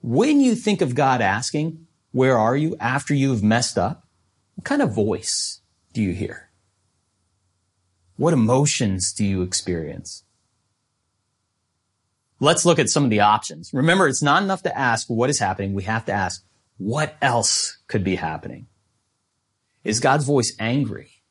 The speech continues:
Does it sound harsh to you? Is he annoyed? Is he bitter?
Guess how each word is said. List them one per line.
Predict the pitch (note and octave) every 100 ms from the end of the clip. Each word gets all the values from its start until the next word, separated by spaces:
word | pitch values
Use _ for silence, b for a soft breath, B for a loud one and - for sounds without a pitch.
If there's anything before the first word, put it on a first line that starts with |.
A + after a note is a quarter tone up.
| _ _ _ _ _ _ _ _ -
Does | C3 B2+
it |
sound | C3+ G#3 D#3+
harsh | - C#3 D#3+ E3 -
to | A2+
you? | G#2
Is | G#2 -
he | D#3+
annoyed? | A#2+ A2 A2+ C3 C3 A2
Is | G#2
he | A2+ G#2 G2
bitter? | C3+ C3 F#2 -